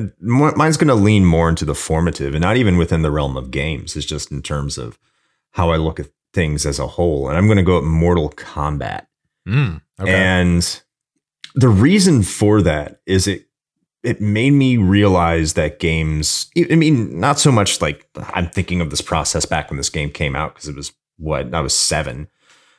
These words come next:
Speaker 1: when Mortal Kombat first came out. So I was eight when the real debate and questions about the game started coming out. But that's when I started realizing, even though I couldn't quite articulate it then, that games were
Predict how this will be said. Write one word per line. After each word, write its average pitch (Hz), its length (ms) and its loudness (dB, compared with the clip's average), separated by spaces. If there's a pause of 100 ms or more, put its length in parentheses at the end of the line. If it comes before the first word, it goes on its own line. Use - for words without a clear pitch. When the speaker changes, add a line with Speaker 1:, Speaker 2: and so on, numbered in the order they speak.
Speaker 1:
when 92 120 0
Mortal 82 240 0
Kombat 76 380 -2
first 76 240 -8
came 73 200 -6
out. 71 220 -6
So 76 160 -4
I 73 60 -2
was - 240 -8
eight 87 280 -4
when 78 140 -6
the 71 200 -10 (160)
real 82 280 0
debate 73 480 -6
and 73 180 -8
questions 76 460 -6
about 76 240 -6
the 76 80 -10
game 73 320 -8 (380)
started 90 360 0
coming 85 360 0
out. 85 240 -2
But 92 160 -2
that's 123 240 2
when 151 100 4
I 104 80 2
started 95 340 2
realizing, 82 840 -2 (960)
even 101 220 2
though 92 100 2
I 92 100 0
couldn't 90 320 -4
quite 85 260 -2
articulate 73 560 -6
it 60 100 -12
then, 82 280 -2 (560)
that 110 220 0
games 139 300 4
were 107 220 0